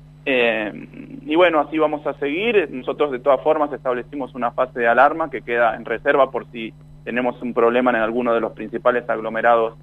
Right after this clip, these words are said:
de la provincia de Buenos Aires, establecer rápidamente algunas medidas de cuidado adicional, pero bueno, eso con mucha alegría y que eso tiene que ver con el esfuerzo que hicieron los bonaerenses durante todo este tiempo,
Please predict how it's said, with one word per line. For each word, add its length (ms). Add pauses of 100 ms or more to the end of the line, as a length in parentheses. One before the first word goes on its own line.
(380)
de 100
la 100
provincia 420
de 40
Buenos 260
Aires, 280
establecer 580
rápidamente 600
algunas 280
medidas 280
de 80
cuidado 300
adicional, 460
pero 140
bueno, 260 (400)
eso 340
con 180
mucha 460 (220)
alegría 720
y 140
que 300
eso 180
tiene 220
que 80
ver 160
con 160
el 80
esfuerzo 720 (460)
que 120
hicieron 400
los 120
bonaerenses 560
durante 340
todo 180
este 160
tiempo, 680